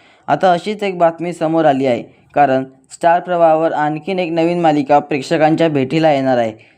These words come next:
स्टार प्रवाहाचा टीआरपी वाढावा म्हणून स्टार प्रवाहाने नवीन मालिकेचा प्रोमो लाँच केला आहे. या प्रोमोच्या कॅप्शनमध्ये पाहायला मिळते की,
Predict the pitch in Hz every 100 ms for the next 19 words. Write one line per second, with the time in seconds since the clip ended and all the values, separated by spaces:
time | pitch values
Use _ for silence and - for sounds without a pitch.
0 | _ - 165 156 175 180 180 180 185 185
1 | 180 180 170 165 165 175 147 143 156 131
2 | 123 - - 139 156 156 156 156 151 151
3 | 151 151 147 135 127 - _ _ _ _
4 | _ _ - 151 160 196 180 160 170 170
5 | 165 165 151 151 165 151 151 160 165 147
6 | 127 113 - _ - 147 160 170 165 165
7 | 165 180 165 151 - 175 160 143 147 151
8 | 139 143 156 170 156 139 135 131 131